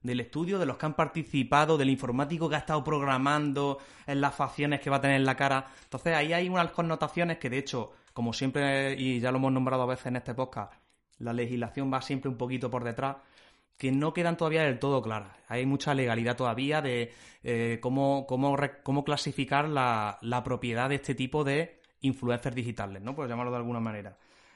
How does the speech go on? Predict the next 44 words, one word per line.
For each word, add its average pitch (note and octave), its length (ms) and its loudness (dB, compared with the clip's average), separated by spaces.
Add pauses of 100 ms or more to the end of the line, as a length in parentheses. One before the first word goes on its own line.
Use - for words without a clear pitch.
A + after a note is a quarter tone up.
(160)
Eh, B2 560 0 (320)
también C3+ 500 2
quería E3 300 4
comentar D3 400 2
con D3 140 0
vosotros, D#3 360 0
antes D3 180 0
de C3+ 100 0
ya C3 160 2
daros C3 220 0
paso C3+ 220 -4
a - 40 0
que B2+ 100 0
com-, B2+ 220 -2
habléis, B2 580 0 (380)
los A#2 180 0
aspectos C#3 460 0
éticos A#2+ 320 -2
que A#2 100 -8
puede A#2 180 2
tener A2+ 260 -2
esto, - 400 -14
porque A2+ 600 -6
la A#2 120 0
manipulación A#2+ 600 -4
de C#3+ 60 0
imágenes D3+ 400 -2
siempre C#3 400 -2
ha C3 40 0
estado C3 1120 0
en A#2 100 -6
el A#2 100 0
punto A#2+ 260 -2
de A2+ 60 2
mira, C#3 260 0
y B2+ 60 -2
más A#2 200 0
en A#2+ 60 -2
nuestros A#2 300 -6
días, C#3 240 -6 (560)
y A#2 160 -2
ha A#2 80 -2
sido C#3 220 0
muy, C#3 520 2